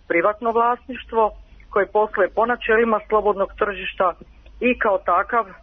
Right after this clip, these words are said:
koncern će odlučivati o svom modelu refinanciranja. Ono što se sada dešava, e, u Hrvatskoj i u koncern-, koncernu A-, Agrokor,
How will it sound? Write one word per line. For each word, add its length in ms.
koncern 440
će 80
odlučivati 800
o 80
svom 200
modelu 460
refinanciranja. 880
Ono 320
što 220
se 200
sada 240
dešava, 640
e, 40
u 120
Hrvatskoj 680
i 60
u 60
koncern-, 560
koncernu 440
A-, 140
Agrokor, 440